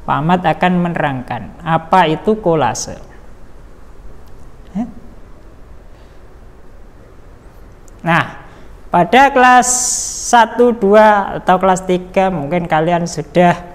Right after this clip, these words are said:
diajar apa itu kolase. Kolase itu termasuk karya seni berapa dimensi? Yaitu termasuk karya seni dua dimen-, dimensi. Bagaimana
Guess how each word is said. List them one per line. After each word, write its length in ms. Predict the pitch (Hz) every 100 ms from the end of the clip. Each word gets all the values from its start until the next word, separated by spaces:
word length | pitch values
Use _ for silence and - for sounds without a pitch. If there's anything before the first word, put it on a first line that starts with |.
| - - - - -
diajar 640 | 135 131 139 196 180 139 143
apa 160 | 156
itu 160 | 160 156
kolase. 560 | - 147 143 135 - -
Kolase 480 | 139 147 143 147 135
itu 240 | - 233
termasuk 560 | 220 175 156 143 226 - - - - - - -
karya 320 | 180 175 165
seni 400 | - 165 208 254 - - - - 151
berapa 320 | 160 165 170
dimensi? 640 | 196 226 214 214 208 208 - - - - - - - - - - -
Yaitu 560 | 127 120 208 247 254 -
termasuk 560 | 175 165 151 139 226 -
karya 320 | 175 170 156
seni 320 | - 151 190
dua 240 | 190 143
dimen-, 400 | 139 127 143 180 - - - -
dimensi. 560 | 147 127 123 - 123 - - - - - - -
Bagaimana 800 | 160 196 247 311 320 302 285 277